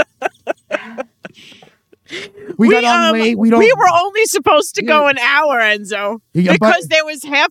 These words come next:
Speaker 2: the crew of us, we were only gonna go half a
Speaker 1: And,
Speaker 2: show.
Speaker 1: and,
Speaker 2: And
Speaker 1: and
Speaker 2: you see how that worked
Speaker 1: and, and
Speaker 2: out.
Speaker 1: by the way, both heads of the radio station are currently on right now. So we get to say how long and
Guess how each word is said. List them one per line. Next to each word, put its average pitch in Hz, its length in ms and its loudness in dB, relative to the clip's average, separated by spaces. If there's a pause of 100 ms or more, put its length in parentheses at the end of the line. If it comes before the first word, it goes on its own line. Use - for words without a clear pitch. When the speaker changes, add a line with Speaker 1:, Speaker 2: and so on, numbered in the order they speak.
Speaker 2:
the 339 100 -6
crew 330 360 0
of 294 100 -2
us, 294 300 2
we 277 140 0
were 269 180 4
only 285 180 -6
gonna 269 160 0
go 262 260 2
half 254 220 0
a 247 100 -18
Speaker 1:
And, 202 160 -2
Speaker 2:
show. 208 240 -2
Speaker 1:
and, 196 180 -2
Speaker 2:
And 214 140 2
Speaker 1:
and 269 80 -4
Speaker 2:
you 269 100 -4
see 285 260 -4
how 254 200 2
that 233 220 -2
worked 190 200 -2
Speaker 1:
and, 220 100 0
and 196 80 2
Speaker 2:
out. 151 40 0
Speaker 1:
by 240 180 4
the 247 100 -2
way, 220 320 2
both 202 320 0
heads 196 220 2
of 185 60 -2
the 180 80 2
radio 185 380 4
station 165 460 2
are 151 180 0
currently 170 600 0
on 156 280 4
right 185 220 4
now. 196 380 2 (500)
So 185 200 2
we 190 200 4
get 208 180 0
to 202 100 4
say 196 440 2
how 180 200 2
long 180 440 4
and 175 260 4